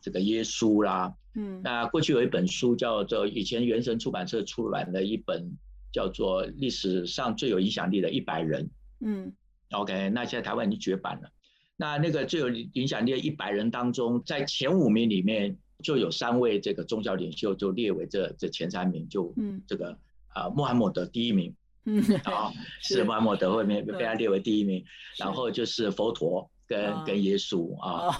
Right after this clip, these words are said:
Speaker 2: OK。
Speaker 1: 对，对，所以，所以他的这个前十名非常有趣，这前十名通通不是政治家，不是军事家。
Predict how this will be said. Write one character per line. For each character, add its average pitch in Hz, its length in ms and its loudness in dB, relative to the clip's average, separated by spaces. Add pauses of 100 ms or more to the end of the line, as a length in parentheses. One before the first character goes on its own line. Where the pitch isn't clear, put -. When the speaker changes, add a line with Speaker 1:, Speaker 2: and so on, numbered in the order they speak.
Speaker 2:
OK。 208 280 0
Speaker 1:
对， 120 460 2
对， 113 280 4 (140)
所 196 140 0
以， 190 40 4
所 240 140 2
以 - 20 4
他 226 200 0
的 226 200 -2
这 208 80 -2
个 240 120 2
前 160 260 -2
十 131 160 0
名 120 160 2
非 123 100 0
常 113 160 0
有 82 140 0
趣， - 300 -4 (140)
这 - 100 2
前 156 240 0
十 131 160 0
名 117 160 4
通 139 160 2
通 139 180 0
不 101 120 0
是 - 360 -2 (160)
政 123 180 2
治 101 160 0
家， - 320 -2
不 104 80 -2
是 98 140 -2
军 92 220 -2
事 85 160 -4
家。 - 200 -10